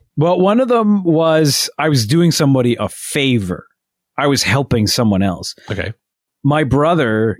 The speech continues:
Speaker 1: got two copies of Tony Hawk's Pro Skater one and two remastered.
Speaker 2: Okay.
Speaker 1: And I just bought the other copy off of him.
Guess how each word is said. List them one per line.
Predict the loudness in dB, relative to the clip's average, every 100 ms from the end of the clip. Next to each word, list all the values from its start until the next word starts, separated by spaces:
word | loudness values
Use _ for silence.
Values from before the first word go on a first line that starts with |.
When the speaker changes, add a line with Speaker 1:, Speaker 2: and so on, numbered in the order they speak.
| -2
Speaker 1:
got | 0 0 -2
two | -6 -4
copies | -2 -2 0 0 0
of | -4 -4
Tony | -2 -2 0
Hawk's | 0 0 -2 -4 -8
Pro | -4 -2 -2
Skater | -2 0 0
one | 2 0
and | 0
two | 0 2 0
remastered. | 0 0 2 0 0 0 -2 0
Speaker 2:
Okay. | -2 -4 -6 _ _ _ _ _ _ -6
Speaker 1:
And | -2 0 2 4 4 2 0
I | -2
just | -2
bought | -2 -2 0
the | 0
other | 0
copy | 0 -2 0 0
off | 0 0
of |
him. | 0 0